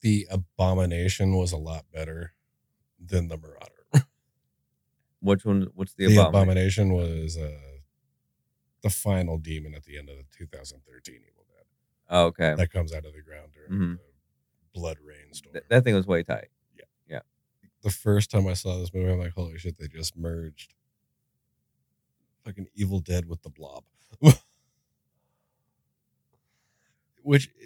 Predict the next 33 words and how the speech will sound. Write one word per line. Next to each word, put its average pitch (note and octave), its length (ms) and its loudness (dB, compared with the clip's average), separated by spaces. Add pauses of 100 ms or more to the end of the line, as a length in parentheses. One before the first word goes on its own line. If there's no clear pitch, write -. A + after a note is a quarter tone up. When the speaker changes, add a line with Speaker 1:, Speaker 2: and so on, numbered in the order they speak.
(140)
Speaker 1:
is, A#2+ 280 -2 (320)
or A#2 160 6
Slither. E2 600 2
If E2+ 120 -16
you F#2 100 2
ever F#2 140 0
saw F2 420 -8
Slither, D#2+ 560 -8 (300)
<laughs> C3 100 4 (540)
you'll G#2 260 2
understand F2 500 -4
what D2+ 120 -12
I'm D2+ 80 -14
saying D2+ 220 -10
if C#2+ 120 -16
you C#2+ 80 -20
saw C#2 160 -16
that B1+ 320 -20
movie. - 140 -20 (680)
Speaker 2:
Isn't C3 160 2
Speaker 1:
Uh, C#3 40 6
Speaker 2:
that C#3 80 2
what C3 80 8
about A#2 280 8
plants? A2+ 520 -2 (720)
Speaker 1:
No. A#1+ 80 -20 (420)
Speaker 2:
No? G2+ 280 4 (140)
Speaker 1:
Slither's E2 380 -2
about D2 220 -16 (100)
aliens. D#2 460 -20 (340)
Speaker 2:
Oh, D#3+ 300 0
fuck. D#3+ 160 -6 (580)
Speaker 1:
<laughs> G2+ 120 -2